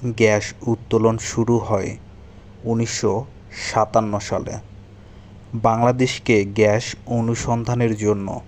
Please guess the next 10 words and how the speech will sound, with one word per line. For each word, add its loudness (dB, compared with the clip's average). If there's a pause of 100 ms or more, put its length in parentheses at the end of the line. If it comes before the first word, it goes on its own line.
(720)
তেইশটি 2
ব্লকে 4 (440)
ভাগ 2 (120)
করা 4
হয়েছে। -2 (880)
মোট 4 (600)
গ্যাস 4
ক্ষেত্র 0 (380)
পঁচিশটি। 0 (920)
সর্বশেষ 2